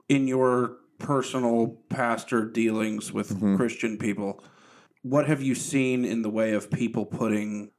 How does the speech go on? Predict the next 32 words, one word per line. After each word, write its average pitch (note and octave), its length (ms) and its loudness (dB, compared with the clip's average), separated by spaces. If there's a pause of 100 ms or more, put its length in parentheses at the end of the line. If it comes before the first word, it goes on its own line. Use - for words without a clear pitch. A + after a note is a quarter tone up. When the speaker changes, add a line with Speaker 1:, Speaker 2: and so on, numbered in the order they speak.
(140)
Speaker 1:
other A#2 280 2
things A2 380 -2
before G2+ 380 -4
God? E2+ 400 -4 (320)
Speaker 2:
Yeah, G#2+ 360 0 (420)
this C3 220 4
can - 200 2
range G2 840 2 (600)
on, G2 120 -2 (100)
on G2 100 6
a F2+ 40 4
pretty B2+ 320 6
big G#2 320 6
spectrum, - 800 -4
okay? F#2+ 360 2 (760)
So A2 520 4 (380)
personally, A#2 920 0 (160)
one A#2 260 0
of B2 60 4
the A2+ 60 4
things A2 480 0
that G2 300 4
I G#2+ 200 2
have G#2 180 2
seen, F2+ 720 -4 (280)
maybe A2+ 220 0
I, A2 200 4
I A2 80 2
use A2 280 8
the G#2+ 100 4
word, G2+ 260 4
like, F2+ 380 0